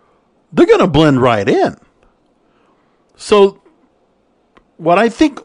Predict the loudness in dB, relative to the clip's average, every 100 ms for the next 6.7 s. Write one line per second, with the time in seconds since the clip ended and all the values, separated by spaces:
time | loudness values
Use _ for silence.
0 | _ -2 -2 -2 -4 -2 -2 -4 -4 -2
1 | 0 0 -2 -12 _ _ _ _ _ _
2 | _ _ -20 _ _ _ _ _ _ _
3 | -4 0 4 6 6 4 4 2 2 0
4 | -2 -2 -4 -2 -2 0 0 -4 _ -20
5 | _ _ _ 0 2 2 2 2 0 0
6 | -2 0 0 2 2 -2